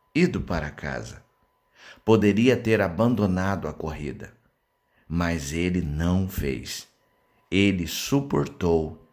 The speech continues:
tal oposição dos pecadores contra si mesmo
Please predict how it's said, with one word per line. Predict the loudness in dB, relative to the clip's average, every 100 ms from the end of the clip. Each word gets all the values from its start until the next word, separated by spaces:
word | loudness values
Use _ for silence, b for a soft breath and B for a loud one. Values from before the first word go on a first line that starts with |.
| _ _ _ _
tal | -2 0 -2 -4 -14 _
oposição | 4 4 2 0 0 0 -4 -4 -6
dos | -6 -10
pecadores | -8 -8 -6 -8 -8 -10 -10 -10 -12 -14 _ _ _ _ _
contra | -4 -2 -4 -6
si | -4 0
mesmo | 0 0 -4 -10